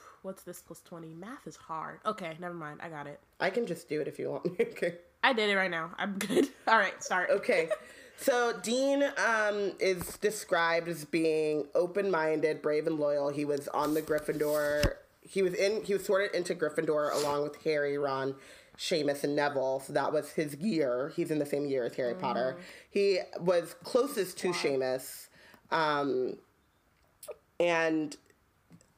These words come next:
Speaker 2: sorry, I'm just scratching my nose, which is really cutting
Speaker 1: <laughs>
Speaker 2: off. So little's known about his relationship, but we do know that his father was a wizard who walked out on his mother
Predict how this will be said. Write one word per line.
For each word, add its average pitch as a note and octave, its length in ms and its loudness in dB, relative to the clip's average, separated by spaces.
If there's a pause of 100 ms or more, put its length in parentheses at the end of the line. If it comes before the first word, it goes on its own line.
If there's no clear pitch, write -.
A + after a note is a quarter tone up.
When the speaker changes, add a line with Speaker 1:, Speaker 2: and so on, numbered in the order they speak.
(1300)
Speaker 2:
sorry, D3 600 -2
I'm D3 260 -2 (100)
just D#3+ 160 -4
scratching D3 380 -2
my C#3 100 0
nose, C#3 180 0
which C#3 120 -4
is C#3 120 -6
really C#3 280 0 (260)
cutting C3+ 280 -2
Speaker 1:
<laughs> - 0 -
Speaker 2:
off. B2 200 -6 (180)
So F3+ 280 2 (600)
little's A#3 500 2
known G3 200 2
about F3 360 0
his E3 200 0
relationship, F#3+ 640 0
but E3+ 120 -2
we E3 100 0
do F#3+ 320 -2
know G#3+ 200 2
that E3 160 0
his E3 220 -4
father F3+ 580 0
was D3 180 0
a C#3+ 60 2
wizard D3 440 0
who D3 120 -4
walked D3 340 0
out D3 180 2
on C3+ 120 0
his C#3 200 -2
mother B2+ 560 0